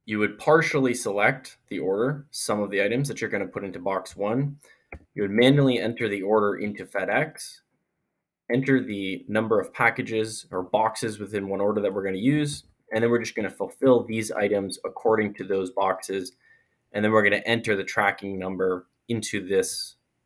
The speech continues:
information on the order, which is gonna update your customer. So in that case, we're actually doing this separate outside of Shopify, but accomplishing the same result, and this would, this tracking information will be related to the order.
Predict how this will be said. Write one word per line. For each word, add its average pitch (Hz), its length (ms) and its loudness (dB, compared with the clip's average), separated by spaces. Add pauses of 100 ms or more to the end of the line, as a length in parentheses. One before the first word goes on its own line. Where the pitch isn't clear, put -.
(280)
information 95 480 -4
on 90 160 -4
the 87 100 -2
order, 92 240 2
which 92 160 -6
is 90 60 -12
gonna 90 180 -4
update 90 300 -4
your 87 100 -4
customer. - 520 -10 (760)
So 107 300 6
in 113 80 4
that 160 180 8
case, 143 240 6
we're 117 80 6
actually 117 200 0
doing 117 200 4
this 101 240 0
separate 113 800 2
outside 113 640 4
of 101 320 2
Shopify, 92 840 -2 (280)
but 98 80 0
accomplishing 110 520 0
the 92 60 -6
same 95 240 -6
result, 98 500 -2
and 98 160 -6
this - 160 -10
would, 90 240 -6
this 101 140 -10
tracking 92 300 -2
information 95 460 -6
will 90 120 -2
be 90 120 -4
related 90 360 -4
to - 80 -18
the 87 120 -4
order. 80 320 -4